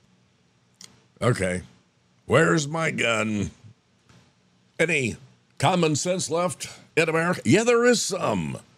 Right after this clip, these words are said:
What? Voters increasingly think both fake President Joe Biden and his son Hunter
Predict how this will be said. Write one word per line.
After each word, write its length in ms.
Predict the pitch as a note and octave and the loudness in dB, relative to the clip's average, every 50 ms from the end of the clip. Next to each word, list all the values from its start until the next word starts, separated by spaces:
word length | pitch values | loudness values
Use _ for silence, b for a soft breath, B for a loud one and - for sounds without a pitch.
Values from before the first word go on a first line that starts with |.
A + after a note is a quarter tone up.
| _ _ _ _ | _ _ _ _
What? 360 | - F#3+ A#3 B3+ A3+ - - - _ _ _ _ _ _ _ _ _ _ _ _ | 0 0 2 0 -2 -4 -6 -12 _ _ _ _ _ _ _ _ _ _ _ _
Voters 540 | - F2+ F#2 G#2+ A2+ A#2 B2 D3+ D#3+ E3 A#2+ | -6 -2 2 2 4 4 4 4 2 2 0
increasingly 720 | B2 G2+ F#2+ - - B2+ C3 - - C3+ B2+ B2+ B2+ A2+ | 0 0 0 2 2 2 2 0 -2 -2 -2 0 0 0
think 300 | G2 - B2 A#2+ A#2 D#2+ C2+ | 0 0 0 0 0 -2 -4
both 560 | D#2+ E2+ F#2 F3+ F3 B2 F2 D2+ - - - - _ _ _ _ _ _ | 0 2 4 4 6 4 2 0 -4 -10 -14 -18 _ _ _ _ _ _
fake 420 | - - - - E3+ D#3 D3+ - - | -12 -10 -4 -2 -2 -2 -2 -4 -2
President 440 | - D3+ C3 B2+ G#2+ B2 A#2 A2 F2 | 0 0 0 2 0 0 -2 -2 -2
Joe 220 | D2 A2+ C3+ B2 | 0 0 0 2
Biden 580 | G#2+ F#2 B2 A#2+ G2 F2 D#2 D#2 F2 A2+ C3+ B2+ B B B B B B B - | 2 4 4 4 4 2 0 0 0 0 0 0 B B B B B B B -2
and 160 | A#2+ B2 A#2 | 0 0 0
his 240 | G2+ A#2+ A2+ G3+ - | 2 0 0 0 -2
son 300 | - - D3 C#3 A#2+ A#2+ | -2 -4 -2 -2 -2 -2
Hunter 840 | A#2+ - - - A3 G#3+ D3+ - - F2+ D#2+ D2+ D#2+ E2+ F#2 A2+ | -4 -4 0 2 4 4 4 2 -2 -2 0 0 0 2 0 0